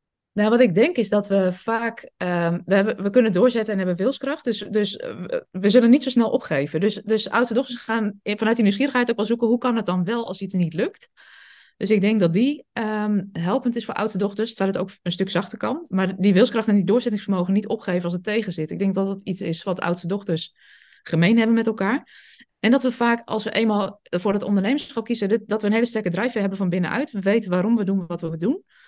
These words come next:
En we hebben een grotere missie. Dus het gaat niet alleen om ons, maar we willen ook een, een positieve maatschappelijke impact brengen. Ehm, dus dat, je hebt altijd een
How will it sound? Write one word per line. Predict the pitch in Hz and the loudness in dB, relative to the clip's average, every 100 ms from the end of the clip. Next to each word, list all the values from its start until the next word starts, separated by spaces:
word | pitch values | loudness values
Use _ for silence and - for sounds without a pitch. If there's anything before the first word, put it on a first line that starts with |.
| _ _ _ | _ _ _
En | - | 0
we | 226 | 2
hebben | 269 | 4
een | 254 | 2
grotere | 240 233 190 | 2 0 0
missie. | 208 277 156 | -2 -2 -6
Dus | 165 | -6
het | 214 208 | -6 -4
gaat | 240 | 2
niet | 240 226 | 2 2
alleen | 208 202 | 0 -2
om | 196 | 0
ons, | 240 208 302 - | -2 -2 -4 -4
maar | 208 | -2
we | 208 | 2
willen | 220 220 | 2 2
ook | 233 262 262 | 2 2 0
een, | 208 202 202 | 0 0 0
een | 202 196 202 196 | -2 -4 -4 -2
positieve | 233 233 233 196 | 0 2 2 0
maatschappelijke | 196 202 208 175 | 0 -2 -6 -2
impact | 240 285 170 151 - | -2 0 -2 -4 -10
brengen. | 160 147 - 143 143 147 247 - - - - - - _ _ _ | -12 -8 0 2 2 0 -4 -8 -20 -20 -20 -20 -20 _ _ _
Ehm, | 190 185 196 202 | -4 -2 0 -2
dus | 202 220 254 | 2 4 4
dat, | 240 | 2
je | 196 | 4
hebt | 240 269 | 2 4
altijd | 277 | 2
een | 254 | 4